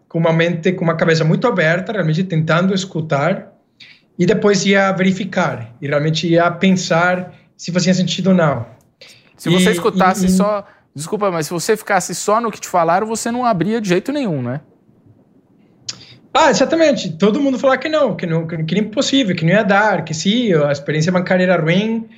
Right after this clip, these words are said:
Speaker 1: mas era o jeito que sempre foi e o sempre que, o jeito que sempre vai fazer, que não dá pra mudar isso.
Speaker 2: Você tocou num ponto importante, que é a questão do capital. É, você atua num setor que demanda capital intensivo, demanda muito dinheiro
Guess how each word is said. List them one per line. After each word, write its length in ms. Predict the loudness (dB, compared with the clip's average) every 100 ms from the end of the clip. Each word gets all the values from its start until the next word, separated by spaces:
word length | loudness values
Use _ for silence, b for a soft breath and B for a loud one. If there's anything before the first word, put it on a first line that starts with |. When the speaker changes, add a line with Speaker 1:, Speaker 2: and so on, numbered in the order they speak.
| B B
Speaker 1:
mas 180 | -2 2
era 400 | 2 2 2 0
o 80 | -2
jeito 400 | -2 0 0 -4
que 100 | -6
sempre 340 | -2 -2 -2
foi 540 | -6 0 2 2 0 -4
e 80 | -4
o 40 |
sempre 360 | -4 -4 -4 -4
que, 420 | -2 0 -2 -6
o 80 | 0
jeito 240 | 0 0
que 80 | -4
sempre 240 | -2 2
vai 140 | 2 2
fazer, 400 | 0 0 0 -2
que 140 | 0
não 80 | 2
dá 100 | 2
pra 140 | 2
mudar 340 | 0 2 0 -4
isso. 300 | -8 -10 -16 _ _ _ -12
Speaker 2:
Você 160 | -6
tocou 280 | -2 0 0
num 160 | 0 -2
ponto 300 | 0 -2 -2
importante, 640 | -2 -4 -2 -2 -2 -6
que 140 | -4 -2
é 20 |
a 40 |
questão 340 | -2 -4 -2 -2
do 100 | 0
capital. 640 | -2 -2 -2 0 0 -2 B B B
É, 240 | -2 0 2
você 240 | 0 0
atua 400 | -2 0 0 2
num 200 | 2 -2
setor 600 | 0 -2 0 2 2 0 -6 B -10
que 100 | -2
demanda 560 | 0 0 0 0 -2 -2
capital 400 | -4 -2 -2 -2
intensivo, 640 | -2 -2 -2 0 0 0
demanda 380 | -2 0 0 0
muito 420 | 2 2 0 -2
dinheiro 580 | -2 0 2 2 2